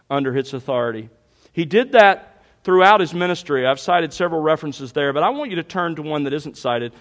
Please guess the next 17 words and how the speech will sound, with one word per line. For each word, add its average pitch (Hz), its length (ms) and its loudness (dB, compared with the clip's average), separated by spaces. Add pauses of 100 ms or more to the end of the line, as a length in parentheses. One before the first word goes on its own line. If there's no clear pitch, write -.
(140)
Go 220 160 0
to 233 240 2
Luke 151 460 -4
twenty-four. 131 640 -8 (460)
This 160 100 -10
is 170 160 -10
where 156 140 0
we'll 135 160 -2
end 135 160 -6
tonight. 117 340 -8 (240)
Luke 175 220 -4
twenty-four. 139 640 -6 (2000)
This 185 160 -6
is 214 80 -4
after 185 320 4
the 165 80 -4
resurrection. 139 640 -2